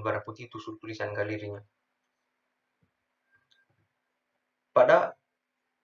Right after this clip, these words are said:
galeri ini saya menambahkan foto. Lalu foto itu untuk bingkainya sendiri, untuk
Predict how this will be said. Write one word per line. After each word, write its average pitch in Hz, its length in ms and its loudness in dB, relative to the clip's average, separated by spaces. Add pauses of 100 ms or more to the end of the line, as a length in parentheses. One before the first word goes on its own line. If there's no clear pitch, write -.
(220)
galeri 120 480 -2
ini 107 160 -10
saya 127 160 2
menambahkan 110 580 -4
foto. 104 380 -8
Lalu 117 340 -6
foto 117 300 -4
itu 165 240 -10 (800)
untuk 131 240 -10
bingkainya 110 420 -2
sendiri, 113 460 -8
untuk 113 260 -16